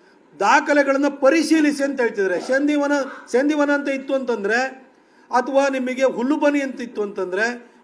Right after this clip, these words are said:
ಬದಲಾಯಿಸಕ್ಕೆ ಸಾಧ್ಯನೇ ಇಲ್ಲ. ಹೇಗೆ ಬದಲಾಯಿಸ್ತಿದ್ರಿ ಸಿದ್ದರಾಮಯ್ಯ ಸಾಹೇಬ್ರೆ? ನಿಮ್ಮ ಅಧಿಕಾರಿಗಳು ಯಾವ ರೀತಿ ಬದಲಾಯಿಸ್ತಾ ಇದ್ದಾರೆ, ಈ ಭೂಮಿನ ಹೆಂಗೆ ಕೊಟ್ಟಿದ್ದೀರಿ? ಆಯ್ತು, ಸಾವಿರದ ಒಂಬೈನೂರ ಅರವತ್ತೈದರ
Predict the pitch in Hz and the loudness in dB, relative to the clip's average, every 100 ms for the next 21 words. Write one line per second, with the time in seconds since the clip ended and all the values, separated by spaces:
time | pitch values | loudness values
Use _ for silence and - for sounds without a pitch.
0 | - 226 269 269 277 277 277 277 277 277 | -8 -4 0 -2 -2 0 0 0 -2 0
1 | 277 233 277 240 247 254 - 247 254 240 | 0 2 0 0 -2 -4 -4 -8 -8 -8
2 | 240 240 240 233 240 247 - - _ _ | -6 -6 -4 -6 -4 -6 -8 -20 _ _
3 | _ _ - 247 240 240 233 247 240 220 | _ _ -8 -6 -2 -2 -2 -2 -2 0
4 | 233 254 220 202 190 247 202 190 185 185 | 2 2 2 0 -4 -4 -6 -4 -4 -4
5 | 175 160 175 175 - _ _ - 214 165 | -6 -4 -6 -6 -12 _ _ -18 -16 -6
6 | 233 269 233 240 214 185 175 190 185 - | -4 -2 -2 -2 -4 -4 -2 -4 -6 -12
7 | _ _ - 208 190 226 240 240 - _ | _ _ -2 0 0 0 -2 -4 -18 _
8 | _ _ _ - 233 302 311 294 302 294 | _ _ _ -4 0 2 2 0 0 0
9 | 269 254 294 285 294 | 0 2 0 0 -2